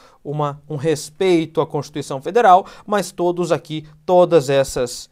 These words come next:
leis adjetivas vão auxiliar o nosso Código Civil, que é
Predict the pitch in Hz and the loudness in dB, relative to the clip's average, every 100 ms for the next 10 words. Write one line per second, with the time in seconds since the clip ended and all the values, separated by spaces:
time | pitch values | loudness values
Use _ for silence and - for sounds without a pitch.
0 | _ _ - 147 151 139 135 165 156 156 | _ _ -6 -2 -2 -2 -4 -6 -8 -8
1 | 143 139 147 - 147 147 147 143 - 175 | -6 -6 -8 -10 -8 -2 -2 -4 -6 0
2 | 135 143 143 _ _ 170 160 139 147 156 | 2 2 0 _ _ -4 -2 -4 -8 -6
3 | 190 170 151 147 156 202 147 139 139 - | 2 2 2 -4 -12 -12 -10 -8 -8 -12
4 | _ _ - 160 135 | _ _ -6 -2 -2